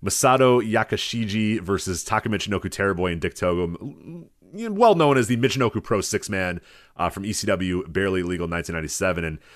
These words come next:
uh, when I picked Bate and Dunn, like, one of the things I said about that match is, you know, it was really cool that the crowd just did not care at all about these guys. And as the match went on, the match went on, the match went on, people did care. And, uh, Alan Cunahan, Alan four L, of course, picked up on this. He says, uh, uh, on the, on Patreon, says,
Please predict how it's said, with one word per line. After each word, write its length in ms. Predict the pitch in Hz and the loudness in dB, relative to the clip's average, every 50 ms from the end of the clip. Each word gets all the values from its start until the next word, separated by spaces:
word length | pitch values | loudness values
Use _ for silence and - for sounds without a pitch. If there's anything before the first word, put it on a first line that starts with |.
| - - _ - | -20 -12 _ 0
uh, 80 | 87 | 0
when 120 | 95 101 104 | 2 2 2
I 40 | 101 | 2
picked 260 | - - - - 127 | 2 2 0 2 4
Bate 180 | 143 147 117 | 2 2 2
and 100 | 117 104 | 2 0
Dunn, 280 | 87 104 101 98 95 92 | 2 2 2 2 0 0
like, 180 | 87 80 80 95 | -2 -2 0 0
one 120 | 113 110 | 0 2
of 20 | |
the 100 | 104 92 117 | 2 0 -2
things 120 | 104 87 | -2 -2
I 80 | 92 82 | -2 -2
said 220 | - - 113 110 | 0 2 2 2
about 220 | 107 95 87 80 - | 4 2 0 0 0
that 140 | 85 73 | -2 -4
match 280 | 85 82 78 78 - - | -4 -4 -4 -4 -6 -6
is, 160 | 82 76 - | -6 -6 -6
you 60 | 90 | -6
know, 120 | 82 80 80 | -6 -4 -4
it 40 | 80 | -6
was 120 | 78 80 | -6 -4
really 160 | 101 95 85 | -2 -4 -4
cool 360 | - - 95 92 87 82 - - - - _ _ - | -2 -2 0 0 2 0 -2 -4 -12 -20 _ _ -4
that 140 | 101 87 | -4 -2
the 60 | - - | -4 -4
crowd 360 | - - 110 101 95 90 78 | -2 0 2 2 2 2 0
just 220 | 82 78 76 80 | -4 -8 -8 -2
did 180 | - 120 113 104 | 0 0 0 2
not 280 | 104 104 101 - - | 2 0 0 -2 -4
care 240 | - - 107 98 90 | -6 -4 -2 0 0
at 60 | 85 | 0
all 140 | 85 85 90 | 0 0 0
about 200 | 87 92 90 - | 0 0 -2 -2
these 140 | 98 90 85 | -4 -4 -2
guys. 300 | - 95 90 90 87 85 | -2 0 0 0 -2 -4
And 80 | 82 82 | -6 -8
as 100 | 76 73 | -6 -6
the 60 | 82 | -6
match 260 | 85 85 82 - - | -4 -4 -4 -4 -6
went 120 | 87 82 | -6 -4
on, 140 | 80 80 80 | -4 -4 -4
the 60 | 80 | -6
match 220 | 82 80 78 - - | -6 -6 -8 -8 -8
went 100 | 80 78 | -6 -6
on, 120 | 78 80 | -6 -6
the 60 | 80 | -6
match 220 | 80 78 76 - - | -6 -8 -8 -8 -8
went 120 | 80 80 | -6 -4
on, 240 | 80 82 80 78 78 _ _ _ _ _ - | -4 -4 -4 -6 -8 _ _ _ _ _ -8
people 200 | - 90 - 82 | -8 -6 -6 -6
did 260 | 69 76 82 76 71 | -6 -6 -10 -10 -10
care. 320 | - - 76 67 64 64 65 | -12 -10 -10 -10 -10 -12 -12
And, 220 | - 78 78 76 78 | -10 -8 -6 -4 -4
uh, 180 | 76 73 73 - _ _ _ _ _ _ _ - | -4 -4 -6 -8 _ _ _ _ _ _ _ 0
Alan 240 | 196 220 202 190 - | 2 4 4 4 4
Cunahan, 540 | 170 151 135 123 127 120 117 113 113 104 104 - - | 4 4 4 4 4 4 2 2 0 -2 -8 -6 -2
Alan 220 | 117 117 110 110 | 0 2 2 0
four 280 | - - 123 110 101 98 | 0 -2 0 2 2 2
L, 140 | 95 92 92 | 2 0 0
of 100 | 85 - | -2 -4
course, 220 | - 95 85 - | -4 -4 -4 -4
picked 220 | - - 90 - | -4 -6 -4 -2
up 160 | 98 82 - 90 | -2 -4 -2 -4
on 100 | 85 82 | -4 -4
this. 220 | 82 78 - - | -6 -6 -8 -8
He 60 | 82 | -10
says, 340 | - - 87 80 73 71 - | -8 -6 -6 -6 -6 -8 -10
uh, 420 | 57 71 73 71 69 - 73 76 76 - | -8 -6 -6 -6 -6 -6 -6 -6 -6 -6
uh, 40 | |
on 120 | 73 73 71 | -8 -10 -8
the, 260 | 71 71 69 69 - | -8 -8 -8 -8 -10
on 160 | - 71 71 73 | -10 -12 -8 -4
Patreon, 440 | - 98 90 - 90 87 85 80 | -2 -2 0 0 0 -2 -2 0
says, 180 | - 80 78 | -2 -2 -4